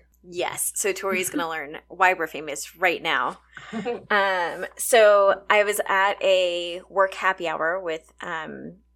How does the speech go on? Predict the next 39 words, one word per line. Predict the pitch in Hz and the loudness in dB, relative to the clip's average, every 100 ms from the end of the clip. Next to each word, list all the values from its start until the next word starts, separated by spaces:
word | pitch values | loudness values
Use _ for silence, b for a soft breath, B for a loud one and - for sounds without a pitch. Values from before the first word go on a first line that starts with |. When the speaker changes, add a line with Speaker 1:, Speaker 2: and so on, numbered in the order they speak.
| - - | -20 -18
Speaker 1:
with | 190 190 | -14 -12
one | 175 156 | -10 -10
of | - | -12
my | 160 | -16
teams, | 156 - 165 156 156 170 - - B B B - | -14 -16 -16 -18 -18 -12 -12 -14 B B B -8
and | 185 175 170 | -4 -2 -4
we, | 165 175 170 160 160 - | -8 -10 -8 -6 -8 -8
as | - 175 - - | -4 -4 -6 -8
part | 196 180 | -2 -2
of | |
the | 170 | 0
exercise | 151 - 170 156 151 151 | -2 -2 -6 -4 -4 -6
or | - | -10
part | - 151 | -8 -8
of | |
the | 147 | -6
activity, | 135 - 160 151 151 | -8 -6 -8 -8 -10
we, | 147 156 147 156 _ b b b - | -12 -14 -14 -16 _ b b b -2
uh, | 170 147 | 2 2
had | 165 190 180 | 0 -4 -4
to | |
share | 180 - 180 165 170 165 - _ _ - | -4 0 2 4 2 -2 -6 _ _ -8
something | - 190 180 175 | -4 -2 -4 -6
that | 156 165 | -6 -6
most | 175 180 - | -6 -6 -6
of | |
the | 170 | -8
people | 170 160 | -10 -8
on | 160 | -6
the | 170 | -6
team | - 151 139 | -8 -12 -10
didn't | 170 165 135 _ _ | -8 -8 -8 _ _
know | 180 175 156 | -12 -8 -6
about | 143 117 | -6 -6
you. | 107 110 160 _ - | -8 -10 -10 _ -16
So | - 170 | -8 -6
I | 165 | -4
shared | 160 156 | -6 -6
that | 160 | -6